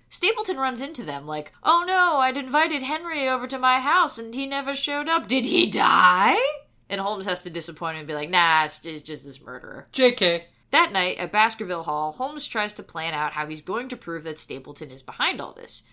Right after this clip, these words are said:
Speaker 1: He also notices an old portrait of Hugo and is like,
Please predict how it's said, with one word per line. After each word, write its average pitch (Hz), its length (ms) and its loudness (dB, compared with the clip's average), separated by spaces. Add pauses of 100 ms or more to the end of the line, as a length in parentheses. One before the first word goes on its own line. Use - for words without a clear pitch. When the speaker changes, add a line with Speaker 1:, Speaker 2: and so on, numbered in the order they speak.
(100)
Speaker 1:
He - 120 0
also 508 260 2
notices 226 520 0
an 170 60 -10
old 208 240 -6
portrait 220 360 -4
of 233 80 -10
Hugo 226 520 -2
and 175 100 -10
is 156 140 -8
like, 151 300 -12